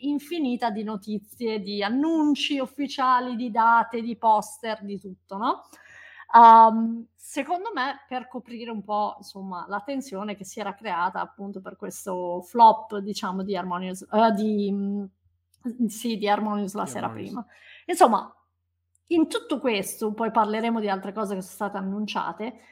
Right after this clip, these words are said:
Speaker 1: in realtà Tron non è mai stato menzionato, quindi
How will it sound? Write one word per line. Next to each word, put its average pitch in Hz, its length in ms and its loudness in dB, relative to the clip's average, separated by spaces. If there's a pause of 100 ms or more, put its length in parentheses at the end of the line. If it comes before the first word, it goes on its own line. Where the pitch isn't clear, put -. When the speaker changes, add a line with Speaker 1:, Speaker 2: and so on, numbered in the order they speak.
(120)
Speaker 1:
in 359 200 0
realtà 330 520 2
Tron 269 760 0
non 269 240 -4
è 262 80 -2
mai 269 260 -2
stato 233 400 0
menzionato, 190 840 -8
quindi 208 520 -2